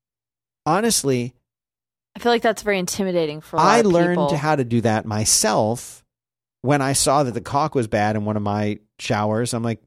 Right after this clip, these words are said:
Speaker 1: "I gotta fix this. How do I do it?" I went to Home Depot. I asked the dude in there, and he's like, "Get this, put this on, smear it
Speaker 2: You
Speaker 1: on the
Speaker 2: said,
Speaker 1: thing."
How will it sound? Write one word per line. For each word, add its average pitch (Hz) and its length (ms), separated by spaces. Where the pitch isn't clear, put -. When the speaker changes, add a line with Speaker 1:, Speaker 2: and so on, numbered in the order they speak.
Speaker 1:
"I 120 100
gotta 113 160
fix - 280
this. 127 280
How 113 140
do 110 80
I 110 60
do 170 200
it?" 107 40
I - 20
went 101 160
to 107 80
Home 113 160
Depot. 151 260
I 113 120
asked 120 200
the 117 60
dude 117 240
in 113 60
there, 120 200
and 151 80
he's 127 140
like, 135 180
"Get 151 220
this, 185 320
put 131 260
this 160 240
on, 190 320
smear 175 300
it - 20
Speaker 2:
You 170 60
Speaker 1:
on 165 120
the 165 60
Speaker 2:
said, 170 240
Speaker 1:
thing." 294 640